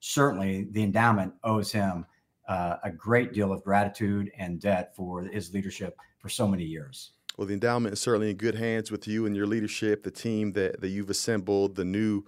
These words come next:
Speaker 2: uh, cohesion, uh, that we're working, uh, with together,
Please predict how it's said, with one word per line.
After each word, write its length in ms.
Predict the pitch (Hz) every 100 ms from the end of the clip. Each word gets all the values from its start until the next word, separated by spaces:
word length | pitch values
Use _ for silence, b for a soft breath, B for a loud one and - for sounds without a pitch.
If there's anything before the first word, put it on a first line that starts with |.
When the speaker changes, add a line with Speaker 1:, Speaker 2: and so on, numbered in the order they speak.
| b b b
Speaker 2:
uh, 200 | 95 95
cohesion, 800 | 92 110 104 139 127 127 117 113 -
uh, 180 | 101 98
that 180 | 101 95
we're 80 |
working, 480 | 98 107 104 110 98 101
uh, 220 | 98 95
with 240 | 98 107 -
together, 540 | 95 104 101 101 95